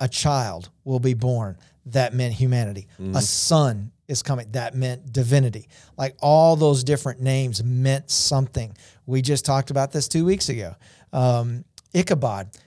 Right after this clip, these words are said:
Speaker 1: she names him Ichabod.
Speaker 2: Right.
Speaker 1: Well, okay, it's Ichabod. No, no, no, no.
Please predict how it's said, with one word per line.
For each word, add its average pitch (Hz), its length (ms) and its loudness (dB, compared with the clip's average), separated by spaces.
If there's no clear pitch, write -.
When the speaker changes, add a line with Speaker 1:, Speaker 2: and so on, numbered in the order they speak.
Speaker 1:
she - 260 0
names 131 480 2
him 151 200 -2
Ichabod. 120 600 -2
Speaker 2:
Right. 104 300 0
Speaker 1:
Well, 151 300 -2
okay, 180 360 0
it's 196 240 -4
Ichabod. 131 420 -2
No, 143 160 2
no, 151 120 4
no, 151 60 4
no. 147 220 0